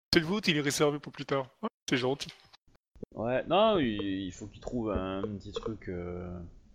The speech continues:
Speaker 2: un petit truc sympa. Euh, euh, ah, bon. Bon, j'ai pas trop, j'ai pas trop le temps de réfléchir, donc, euh, je vais pas y perdre trop de temps, mais il va t'offrir un, un,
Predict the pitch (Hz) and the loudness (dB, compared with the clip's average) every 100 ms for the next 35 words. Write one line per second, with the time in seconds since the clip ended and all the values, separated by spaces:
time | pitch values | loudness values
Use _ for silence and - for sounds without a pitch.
0 | _ _ - - - - 139 135 - - | _ _ -14 -14 -18 -20 -16 -16 -18 -18
1 | - - 113 117 135 139 135 - - - | -16 -8 -6 0 2 2 0 -4 -18 -20
2 | - 87 82 - _ - - - - - | -16 -14 -14 -16 _ -14 -12 -16 -20 -20
3 | - - - - - - _ _ _ - | -20 -18 -18 -18 -20 -20 _ _ _ -12
4 | 85 80 78 - - - - _ - 113 | -12 -12 -14 -16 -16 -18 -20 _ -2 2
5 | 127 107 98 104 - - - - - - | 2 4 2 2 -2 -12 -12 -12 -14 -20
6 | - 104 101 113 120 117 139 113 110 131 | 0 2 4 4 4 4 4 2 4 6
7 | 139 143 147 147 135 143 - 147 120 113 | 6 4 4 2 0 -2 0 0 0 -4
8 | - 101 107 101 104 110 107 - 120 117 | -6 -4 -4 0 0 0 -4 -4 -6 0
9 | 139 135 113 101 104 107 113 - 127 113 | 2 2 0 -2 -2 -2 -6 -6 -6 -4
10 | 107 104 101 - - - - - - - | -4 -4 -6 -4 -2 0 -2 -4 -10 -14
11 | - - 101 95 95 98 98 98 98 | -12 -8 -4 -4 -4 -4 -6 -6 -6